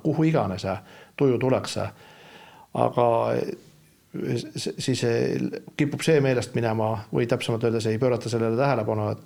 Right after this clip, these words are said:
näiteks põrandakütte puhul, sõltuvalt olukordadest, on see juba to-, tubade jaotusega arvestab, et see sein ikkagi peab tulema sinna, kuhu ta projektis mõeldud on. Ja see, et seda sinna ehitatakse võib-olla alles kuu aja pärast, see sel hetkel ei tähenda midagi, et,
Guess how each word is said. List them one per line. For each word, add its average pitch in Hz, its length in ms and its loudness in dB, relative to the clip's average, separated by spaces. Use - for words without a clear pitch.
näiteks 107 300 -6
põrandakütte 113 580 2
puhul, 117 320 0
sõltuvalt 127 400 0
olukordadest, 107 640 0
on 117 100 -2
see 110 300 0
juba 117 240 0
to-, - 240 0
tubade 123 320 4
jaotusega 113 460 2
arvestab, 113 420 0
et 120 300 -2
see 107 80 -4
sein 139 240 2
ikkagi 120 320 -4
peab 127 240 2
tulema 131 240 2
sinna, 113 460 0
kuhu 117 180 0
ta 107 80 -2
projektis 120 400 0
mõeldud 110 400 0
on. 104 140 -2
Ja 110 80 -2
see, 135 160 2
et 117 80 -2
seda 117 200 -2
sinna 117 200 0
ehitatakse 123 400 -4
võib-olla 113 240 0
alles 110 160 -2
kuu 131 300 2
aja 101 140 0
pärast, 104 260 -4
see 107 100 -2
sel 117 160 0
hetkel 113 280 -4
ei 104 40 -4
tähenda 110 320 0
midagi, 107 320 -2
et, - 220 -14